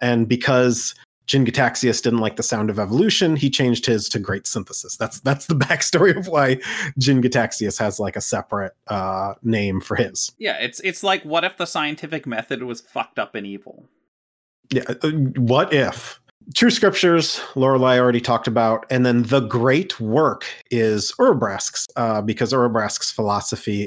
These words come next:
Speaker 1: is about, it's about the work, right? It's not about,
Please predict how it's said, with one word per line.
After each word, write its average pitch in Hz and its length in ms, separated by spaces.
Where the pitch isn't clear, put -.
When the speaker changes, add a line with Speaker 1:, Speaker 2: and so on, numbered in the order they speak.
Speaker 1:
is 98 460
about, 98 480
it's 139 100
about 139 320
the 131 180
work, 110 680
right? 107 260
It's 120 180
not 127 160
about, 117 560